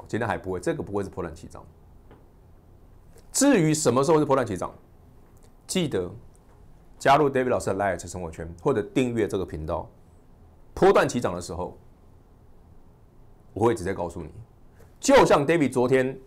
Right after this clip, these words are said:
开盘股票清空一张不留的时候，David 一把自己会员朋友手上股票卖光，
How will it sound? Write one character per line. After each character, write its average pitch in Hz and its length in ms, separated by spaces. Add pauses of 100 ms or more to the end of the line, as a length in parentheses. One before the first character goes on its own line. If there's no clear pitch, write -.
(300)
开 185 220
盘 101 380
股 98 100
票 117 260
清 202 320
空 185 220
一 185 60
张 165 200
不 170 100
留 104 120
的 95 60
时 - 100
候， 92 160 (680)
David 170 300
一 160 80
把 - 340
自 175 140
己 117 180
会 - 140
员 123 100
朋 107 80
友 107 80
手 - 120
上 117 100
股 90 80
票 95 80
卖 120 260
光， 104 400